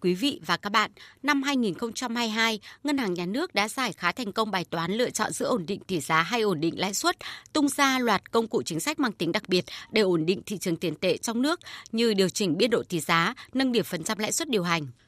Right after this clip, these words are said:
Tuy nhiên, sang năm hai nghìn không trăm hai mươi ba, bài toán lãi suất lại thêm nhiều yếu tố bất định mới cần được giải quyết. Với viễn cảnh của năm hai nghìn không trăm hai mươi ba, giới chuyên gia cho rằng việc có hay không nâng lãi suất điều hành của Ngân hàng Nhà nước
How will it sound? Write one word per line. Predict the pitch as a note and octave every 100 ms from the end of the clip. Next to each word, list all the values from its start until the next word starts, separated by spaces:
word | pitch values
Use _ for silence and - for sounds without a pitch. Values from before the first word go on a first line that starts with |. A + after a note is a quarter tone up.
| _ -
Tuy | B3+
nhiên, | B3 A#3 - -
sang | - D4+
năm | D4 C#4
hai | C#4+
nghìn | B3 -
không | A#3
trăm | C4 B3
hai | B3
mươi | G#3+
ba, | A#3 A3 - -
bài | F#3 G3 E3+
toán | F3 E3+
lãi | G#3
suất | - F4+ E4
lại | E3
thêm | - A#3
nhiều | G#3 E3
yếu | E3
tố | E3+ F#3
bất | G#3+ -
định | A#3+ E3
mới | F3 G3 F4+ - -
cần | G#3+ G3+
được | E3+
giải | F#3
quyết. | - D4 G4 - - - -
Với | A3+ A3+
viễn | C4+ E4
cảnh | D#4+ G3+
của | E3
năm | G#3 B3
hai | B3
nghìn | G#3+
không | - A#3+
trăm | - B3
hai | A3+
mươi | G#3+
ba, | A3+ A3 - -
giới | - G3+
chuyên | G3 C4+
gia | A#3+ A#3+
cho | - A#3+
rằng | G#3+ G3+ - - -
việc | A#3+ A#3+
có | - F#3
hay | A#3+ C#4
không | - B3+ B3+
nâng | B3+ B3
lãi | B3
suất | A#3 F4 -
điều | G3
hành | F#3+ F3+
của | D#3 E3
Ngân | A3
hàng | G#3+
Nhà | E3+ D#3+
nước | A#3+